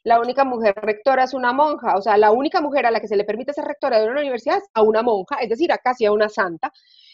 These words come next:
El resto de mujeres, pues, muy buenas para cargos medios, pero no para los cargos de dirección. Yo lo he propuesto aquí, ha-, dado la visibilidad que me dio el libro, es,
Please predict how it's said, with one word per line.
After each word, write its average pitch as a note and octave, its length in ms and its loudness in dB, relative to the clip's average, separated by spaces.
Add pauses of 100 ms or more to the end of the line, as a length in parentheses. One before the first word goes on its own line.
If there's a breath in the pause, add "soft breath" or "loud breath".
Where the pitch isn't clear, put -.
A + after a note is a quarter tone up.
El A#3+ 160 4
resto C#4 360 2
de F4 60 2
mujeres, C4+ 640 -2 (140)
pues, A#3+ 200 0
muy B3 220 -2
buenas C#4+ 260 0
para B3 300 2
cargos A#3 480 -2
medios, C4 460 -4 (340 soft breath)
pero B3 180 4
no A3+ 220 -2
para A#3 420 4 (140)
los G3+ 260 -2
cargos G#3+ 320 -2
de F#3+ 380 0
dirección. B3+ 440 -4
Yo A#3 120 -4
lo B3 80 0
he B3+ 40 -4
propuesto C#4+ 460 -4
aquí, C#4 180 -6
ha-, A3+ 180 2
dado G3+ 240 2
la B3 100 2
visibilidad G3+ 480 -2
que B3 80 -10
me A#3+ 80 -6
dio G3 80 0
el G3 60 -4
libro, A3 200 -4
es, A#3+ 140 -10